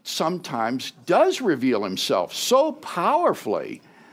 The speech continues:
that there can be no doubt that he exists.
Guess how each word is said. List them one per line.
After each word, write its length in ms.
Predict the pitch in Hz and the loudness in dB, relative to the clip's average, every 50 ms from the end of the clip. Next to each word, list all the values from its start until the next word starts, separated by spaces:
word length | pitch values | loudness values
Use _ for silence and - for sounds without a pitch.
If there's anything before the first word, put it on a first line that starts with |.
| - - - | -12 -2 0
that 140 | 226 220 202 | 2 2 4
there 140 | 214 190 185 | 4 2 2
can 200 | 180 - 190 165 | 2 0 -2 0
be 500 | 143 160 151 135 135 131 135 165 - - - | 2 0 2 2 2 2 0 0 -4 -8 -6
no 220 | 147 151 160 156 143 | -2 2 2 2 2
doubt 360 | - 156 185 240 208 - - | 2 2 4 4 2 2 0
that 120 | 147 120 | -2 0
he 140 | 123 120 101 | 0 2 0
exists. 840 | 98 90 - - - 233 285 - - - - - - - - - | 0 -2 -4 -2 0 0 2 0 0 -4 -6 -10 -10 -10 -12 -12